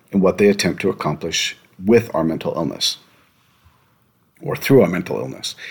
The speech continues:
These are the angels who will not get a mortal body, having chosen not to receive one.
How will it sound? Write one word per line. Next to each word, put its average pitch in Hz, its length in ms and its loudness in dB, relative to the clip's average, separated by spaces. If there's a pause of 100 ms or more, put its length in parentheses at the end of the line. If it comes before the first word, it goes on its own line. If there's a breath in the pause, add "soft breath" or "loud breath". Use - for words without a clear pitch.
(380 loud breath)
These 160 180 8
are 160 80 8
the 143 120 8
angels 131 360 6
who - 160 -2
will 113 160 6
not 107 320 6
get 95 120 2
a 92 60 2
mortal 85 260 -4
body, 71 360 -4 (160)
having 95 300 -4
chosen 113 440 6
not 92 220 2
to 90 80 -2
receive 90 380 0
one. - 240 -14